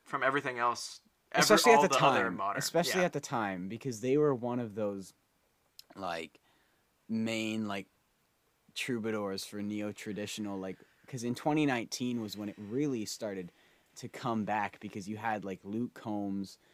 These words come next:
Speaker 2: Jon Pardi, and Midland all hitting this, like,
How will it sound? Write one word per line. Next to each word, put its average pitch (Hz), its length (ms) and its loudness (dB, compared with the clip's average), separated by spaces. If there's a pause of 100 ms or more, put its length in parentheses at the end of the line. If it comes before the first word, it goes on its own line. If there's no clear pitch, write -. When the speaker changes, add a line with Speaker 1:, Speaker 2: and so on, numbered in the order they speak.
(220)
Speaker 2:
Jon 113 340 0
Pardi, 107 420 -4
and 101 220 -4
Midland 104 420 -4 (120)
all 117 220 4
hitting 127 460 -4
this, 101 280 0
like, 95 280 -8